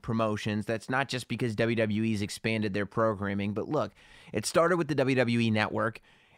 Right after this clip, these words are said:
and, and the idea of every W W E, W C W, E C W show ever being available. It expanded within the W W E Network with originals and with territories that were being added.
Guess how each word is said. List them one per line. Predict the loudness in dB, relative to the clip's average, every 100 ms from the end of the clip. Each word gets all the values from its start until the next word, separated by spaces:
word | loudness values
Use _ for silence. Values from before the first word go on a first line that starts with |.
| 2
and, | 4 4 2
and | 2 2
the | 4
idea | 2 2 4 4
of | 4 4 2 -2 _ _ _
every | 4 6 4 2 4 4 2
W | 2 2
W | 2 2 4
E, | 4
W | 4 2 0
C | 2
W, | 2 4 2
E | 2 0
C | 0
W | 2 2 2 2
show | 2 2 2 2
ever | 0 2 2 2
being | 4 2
available. | 2 2 0 -4 -8 -14 _ -20 -20 _ _ _ _ _
It | 2 4
expanded | 2 0 0 2 4 4 2 2
within | 2 4 4
the | 4
W | 4 4
W | 4 4
E | 4
Network | 4 2 0 0
with | 0
originals | 0 0 0 2 2 0 -4 -14 _ _ _ _ _ 0
and | 2 4
with | 2 -2 -2
territories | 4 4 4 0 -4 -6 -4
that | -2
were | 0
being | -2 -2
added. | -2 -4 -6